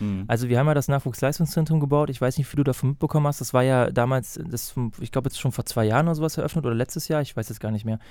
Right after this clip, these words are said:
Speaker 2: Ähm, und das Krasse daran war, da gab's dann in Bayern Fanmagazin, äh, also nicht Fanmagazin, die einmal im Monat kriegst du als Bayern-Mitglied im Stadion halt dieses Ding. Das ist
Speaker 1: Ja.
Speaker 2: jetzt, äh, das haben sie jetzt umbenannt in einundfünfzig.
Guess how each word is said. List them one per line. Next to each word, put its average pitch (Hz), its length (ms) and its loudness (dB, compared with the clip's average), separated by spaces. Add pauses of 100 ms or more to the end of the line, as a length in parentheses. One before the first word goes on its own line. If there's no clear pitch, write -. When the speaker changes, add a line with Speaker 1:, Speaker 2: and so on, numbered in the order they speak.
(360)
Speaker 2:
Ähm, 117 440 4 (440)
und 127 340 0
das - 220 -2
Krasse 156 260 -2
daran 160 320 2
war, 165 140 4
da 139 80 4
gab's 131 240 0
dann 143 140 0
in 127 180 2
Bayern 139 420 2
Fanmagazin, 151 920 0
äh, 120 320 0
also 117 160 0
nicht 113 120 -2
Fanmagazin, 117 540 2
die 117 160 -4
einmal 123 220 2
im 120 60 4
Monat 123 260 2
kriegst - 260 -6
du 131 60 2
als 117 140 0
Bayern-Mitglied 120 440 2
im 117 140 0
Stadion 113 340 2
halt 107 140 2
dieses 110 300 -6
Ding. 110 260 2
Das 107 180 -2
ist 135 120 -8
Speaker 1:
Ja. 95 80 0
Speaker 2:
jetzt, - 400 -4
äh, 110 280 -2 (180)
das - 220 -10
haben 120 120 2
sie 113 40 2
jetzt 107 120 -2
umbenannt 110 360 2
in 104 300 -2 (320)
einundfünfzig. 110 640 -2